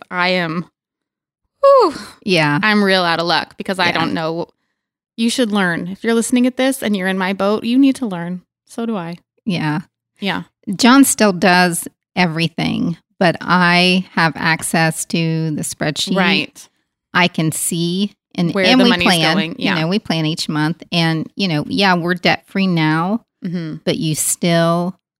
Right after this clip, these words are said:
Speaker 2: for the rest of our lives, we will do a monthly budget.
Speaker 1: Yeah.
Speaker 2: If you don't, you're gonna fall
Speaker 1: Mm-hmm.
Speaker 2: right back into
Speaker 1: Old
Speaker 2: the same old
Speaker 1: habits.
Speaker 2: habits.
Speaker 1: Yeah.
Speaker 2: Yeah.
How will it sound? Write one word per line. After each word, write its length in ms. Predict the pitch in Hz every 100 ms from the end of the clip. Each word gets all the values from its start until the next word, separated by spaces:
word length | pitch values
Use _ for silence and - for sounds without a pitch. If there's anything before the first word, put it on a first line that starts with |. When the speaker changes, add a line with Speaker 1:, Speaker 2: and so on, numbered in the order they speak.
| _
Speaker 2:
for 160 | - 190
the 60 |
rest 220 | 170 196 -
of 60 |
our 120 | 208
lives, 360 | 190 165 160 -
we 180 | 165 165
will 140 | 165
do 260 | 170 160 160
a 40 | 160
monthly 420 | 156 151 - 180
budget. 340 | 139 160 - 220
Speaker 1:
Yeah. 220 | 180 147 160 _ _ _ -
Speaker 2:
If 160 | 170
you 80 | 160
don't, 400 | 151 175 175 185
you're 140 | - 156
gonna 200 | 151 143
fall 420 | - 160 156 151
Speaker 1:
Mm-hmm. 100 | 208
Speaker 2:
right 280 | 160 165 262
back 260 | 170 175 -
into 220 | 165 160
Speaker 1:
Old 200 | 208 233
Speaker 2:
the 40 |
same 320 | 233 180 175 175
old 160 | 180
Speaker 1:
habits. 600 | 170 165 - - - -
Speaker 2:
habits. 20 | -
Speaker 1:
Yeah. 380 | 170 196 269 185 _
Speaker 2:
Yeah. 320 | - - -